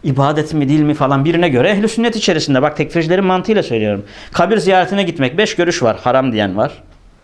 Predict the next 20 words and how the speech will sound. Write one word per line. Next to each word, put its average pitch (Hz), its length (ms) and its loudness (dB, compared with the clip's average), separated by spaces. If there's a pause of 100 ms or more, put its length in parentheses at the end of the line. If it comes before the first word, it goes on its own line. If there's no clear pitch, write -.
(460)
Kadınlar 113 360 0
için 107 220 -6
ha. 117 100 -2 (200)
Haram 117 320 0
diyen 95 240 -6
var. 135 200 -2 (380)
Sünnet 117 480 0
diyen 92 260 -6
var. 113 160 -4 (840)
Müstahap 131 540 0
diyen 95 300 0
var. 117 160 0 (440)
Mübah 127 440 2
diyen 98 280 -2
var. 160 160 0 (300)
Mekruh 147 380 -2
diyen 90 160 -8
var. - 180 -16 (300)
Beş 147 200 0
görüş. - 340 -10